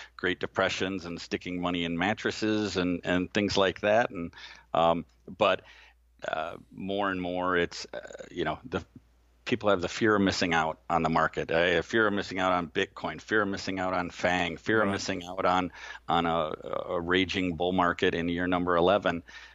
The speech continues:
Speaker 1: And, um, you know, I see a lot more aggressive portfolios now.
Speaker 2: Right.
Speaker 1: Um,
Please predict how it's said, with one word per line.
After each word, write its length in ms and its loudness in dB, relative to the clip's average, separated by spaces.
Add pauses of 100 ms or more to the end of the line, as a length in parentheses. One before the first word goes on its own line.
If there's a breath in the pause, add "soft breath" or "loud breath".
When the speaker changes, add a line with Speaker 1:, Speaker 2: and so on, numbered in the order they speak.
(180 loud breath)
Speaker 1:
And, 380 0
um, 320 0 (460)
you 120 -2
know, 240 -2
I 60 -2
see 200 0
a 60 6
lot 260 2
more 140 -2
aggressive 440 -4
portfolios 600 0
now. 180 2 (880 loud breath)
Speaker 2:
Right. 220 6
Speaker 1:
Um, 200 -2